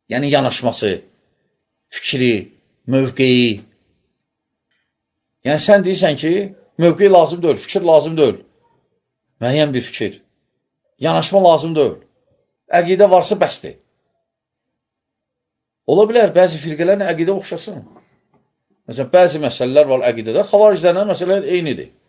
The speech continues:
İman məsələsində. Lakin mənhəcdə fərqlənirik.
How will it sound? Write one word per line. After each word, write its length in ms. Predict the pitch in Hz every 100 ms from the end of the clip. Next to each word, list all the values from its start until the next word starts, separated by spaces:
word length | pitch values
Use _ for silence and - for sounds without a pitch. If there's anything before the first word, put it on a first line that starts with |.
| _ _ _ _ _ _ _ _ _ _ _ _ _ _
İman 260 | 151 165 196
məsələsində. 600 | 170 - 120 - 104 78 - _ _ _ _ _ _ _ _ _ _ _ _ _ _ _ _ _ _ _ _ _ _
Lakin 360 | 143 185 190 -
mənhəcdə 560 | 123 170 175 190 185 254 -
fərqlənirik. 640 | 123 101 101 76 64 _